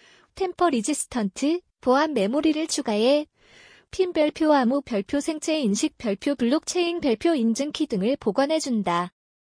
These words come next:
삼성전자 무선 사업부 시큐리티 팀 신승원 상무는 기술 발전으로 그 어느 때보다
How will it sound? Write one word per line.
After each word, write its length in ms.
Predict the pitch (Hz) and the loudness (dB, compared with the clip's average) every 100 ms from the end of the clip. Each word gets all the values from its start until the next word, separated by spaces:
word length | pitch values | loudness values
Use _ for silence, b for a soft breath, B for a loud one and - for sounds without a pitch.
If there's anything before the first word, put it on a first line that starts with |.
| _ _ - | _ _ -12
삼성전자 760 | - 370 392 370 311 294 320 | -4 0 0 0 -2 2 2
무선 340 | 247 - 302 320 | 2 -2 -4 -6
사업부 460 | 392 359 349 320 | 2 2 2 -2
시큐리티 580 | - 359 - 330 - 349 | -2 -4 -2 -2 -2 -6
팀 200 | - 330 | -4 -6
신승원 480 | 359 359 359 339 285 | -2 0 0 0 -2
상무는 600 | 302 269 208 208 320 311 B B B B - | -4 -2 -2 0 -2 -8 B B B B -6
기술 320 | 254 277 339 | -4 0 0
발전으로 680 | 285 226 277 277 233 247 262 | 0 0 0 2 4 2 2
그 220 | 269 240 | 0 2
어느 220 | 185 269 | 2 0
때보다 580 | - 269 190 196 247 | 0 0 0 2 2